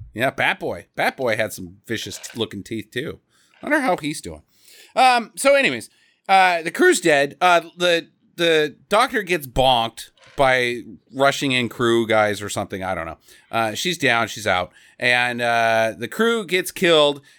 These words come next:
And so the ship, uh, starts listing and then shifting sideways. And it gets stuck in the Suez Canal. And our supply chain goes down for, like, three months.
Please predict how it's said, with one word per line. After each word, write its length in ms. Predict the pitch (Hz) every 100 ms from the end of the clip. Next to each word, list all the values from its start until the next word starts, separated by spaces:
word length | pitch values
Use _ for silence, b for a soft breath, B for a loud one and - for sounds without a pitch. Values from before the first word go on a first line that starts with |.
| b
And 120 | 135
so 220 | 175 160
the 100 | 151
ship, 400 | 143 196 208 202 -
uh, 440 | 160 151 143 127
starts 340 | 135 185 170 135
listing 760 | 139 175 185 - 160 147 139
and 240 | 147 143 147
then 160 | 139
shifting 520 | 131 - 196 196 175
sideways. 920 | 135 - 170 190 175 135 107 113 117 -
And 280 | 147 147 147
it 140 | 147 147
gets 220 | 175 160
stuck 260 | - 185 175
in 60 |
the 80 | 151
Suez 420 | - 185 170 165
Canal. 540 | - 160 175 170 90 _ _ _ -
And 600 | 131 135 135 139 135 131
our 560 | 123 131 131 131 131 131 _ _
supply 520 | - 131 - 190 160 123
chain 540 | - 123 110 104 104 _ _ -
goes 320 | 117 113 104
down 340 | 110 104 104
for, 140 | - 104
like, 220 | 104 -
three 220 | - 104
months. 460 | 98 98 95 -